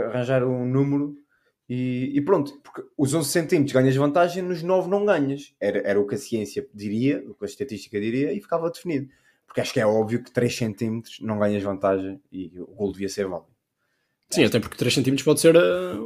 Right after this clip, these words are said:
Speaker 2: o erro, pode ser o erro, a margem de erro.
Speaker 1: Exato, é isso. Olhar para a
Speaker 2: Não
Speaker 1: margem
Speaker 2: sei.
Speaker 1: de erro, sim.
Speaker 2: Exato, podes pegar na margem de erro também. Se isto tem uma margem de erro, por exemplo, de, de oito centímetros, ok, são os oito centímetros, é, é o que é.
Speaker 1: Exato.
Speaker 2: Acho que este também podes ir,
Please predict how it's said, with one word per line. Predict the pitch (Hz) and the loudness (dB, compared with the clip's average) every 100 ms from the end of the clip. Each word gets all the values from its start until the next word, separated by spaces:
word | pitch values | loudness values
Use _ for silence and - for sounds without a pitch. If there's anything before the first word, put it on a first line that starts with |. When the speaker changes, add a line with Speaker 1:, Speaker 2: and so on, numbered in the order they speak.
| 226 | 0
Speaker 2:
o | 143 131 | 4 8
erro, | 160 143 | 8 6
pode | 135 | 2
ser | 139 | 8
o | 151 143 | 8 10
erro, | 135 113 | 6 4
a | |
margem | 117 120 131 | 2 2 4
de | 127 | 4
erro. | 123 | 8
Speaker 1:
Exato, | 127 139 143 113 | 10 10 8 8
é | 107 | 2
isso. | 110 - 95 | 0 -2 0
Olhar | 98 101 110 | 2 4 4
para | 110 | 4
a | |
Speaker 2:
Não | |
Speaker 1:
margem | 110 104 101 | 4 2 0
Speaker 2:
sei. | |
Speaker 1:
de | 101 113 | 0 -2
erro, | 98 87 82 - | -2 -6 -14 -16
sim. | - 110 - _ _ _ _ 117 | -10 -10 -10 _ _ _ _ -6
Speaker 2:
Exato, | 110 131 110 | 2 2 2
podes | 117 - | -2 0
pegar | 127 | 2
na | 135 | 2
margem | 143 165 | 4 4
de | 143 | 4
erro | 135 | 4
também. | 131 117 117 110 110 | 2 0 0 -4 -8
Se | - | -14
isto | - | -4
tem | 113 | -2
uma | |
margem | 117 117 123 | 0 0 0
de | 127 | -2
erro, | 117 | -4
por | 120 | -4
exemplo, | 131 117 131 | -4 -4 -6
de, | 123 131 131 | -6 -6 -4
de | 131 | 0
oito | 139 135 | 0 2
centímetros, | 147 135 165 180 | 2 4 4 4
ok, | - 160 | 0 0
são | 151 | 0
os | 120 | -2
oito | 127 | 0
centímetros, | 139 113 120 131 104 | 0 0 0 -2 -4
é, | 113 135 104 | -6 -8 -10
é | |
o | |
que | 107 98 | -8 -10
é. | 98 _ _ _ _ _ _ - | -10 _ _ _ _ _ _ -12
Speaker 1:
Exato. | 92 87 | -8 -8
Speaker 2:
Acho | |
que | 110 | -4
este | 110 110 | -4 -4
também | 113 104 | -4 -2
podes | 110 107 | -2 0
ir, | 113 113 | 0 -2